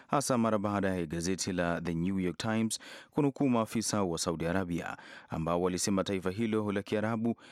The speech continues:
litauza mabilioni ya dola ya mali zake hapa Marekani endapo bunge litapitisha hatua hiyo. Mvua kubwa zilinyesha katika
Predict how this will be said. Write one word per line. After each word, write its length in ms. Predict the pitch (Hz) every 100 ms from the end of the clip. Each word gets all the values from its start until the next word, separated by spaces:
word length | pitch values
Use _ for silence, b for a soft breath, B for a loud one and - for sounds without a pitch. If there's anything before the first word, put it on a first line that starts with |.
| B 160
litauza 480 | 151 127 101 85
mabilioni 540 | 82 80 85 92 98 95
ya 80 | 87
dola 420 | 110 110 110 98 78
ya 100 | 78
mali 180 | 85 85
zake 320 | 98 90 90
hapa 240 | 90 85
Marekani 500 | 87 85 - 127 110 - B B B
endapo 380 | 127 127 120 120
bunge 520 | 113 113 98 98 90
litapitisha 720 | 92 90 90 95 85 - 80
hatua 380 | 85 80 104 104
hiyo. 320 | 107 85 - - - - _ - _ B B B B B B B B
Mvua 340 | 107 110 127 131
kubwa 520 | - 170 165 151 127
zilinyesha 640 | 117 113 113 117 - 113
katika 720 | - 104 110 98 104 98 92